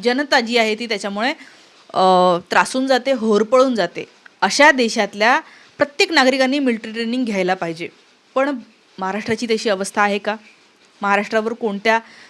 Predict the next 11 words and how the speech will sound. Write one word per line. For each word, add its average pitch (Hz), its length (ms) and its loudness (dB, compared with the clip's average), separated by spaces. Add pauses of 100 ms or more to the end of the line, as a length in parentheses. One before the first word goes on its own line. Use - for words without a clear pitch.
(140)
बाहेरच्या 220 360 4
देशाने 214 340 -2
आक्रमण 202 500 -2
केलं? 190 220 -4 (720)
नाही 202 200 2
केलं. 165 280 -6 (500)
त्यामुळे 277 240 2
महाराष्ट्रातल्या 247 640 0
मुलांवर 220 480 0 (220)
पहिलीपासून 240 680 0
तेही 170 300 -6